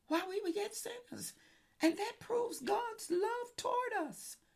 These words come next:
And today, God will, God's love for the whole world, as cray-cray as we think the world is today,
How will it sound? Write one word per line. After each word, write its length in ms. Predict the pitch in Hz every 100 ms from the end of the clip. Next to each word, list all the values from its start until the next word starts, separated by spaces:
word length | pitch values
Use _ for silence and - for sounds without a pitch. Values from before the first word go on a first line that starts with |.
| _ _ _ _ -
And 200 | 320 302
today, 500 | 311 226 320 349 226
God 340 | 214 311 339 -
will, 280 | 233 226 202 - - -
God's 320 | 294 330 - 202
love 500 | 277 320 247 185 175 _ _ _ _ _ -
for 140 | 262
the 100 | 220
whole 300 | 226 302 262
world, 640 | 262 302 233 185 175 175 160 _ _ _ _ _ _ -
as 160 | 202
cray-cray 1000 | - - - 370 370 - - 302 285 -
as 320 | 240 240 202 175
we 280 | 208 220
think 480 | - - 190 190 160
the 100 | 175
world 520 | 151 147 147 143 143 -
is 340 | 139 135 135
today, 520 | 139 123 120 120 117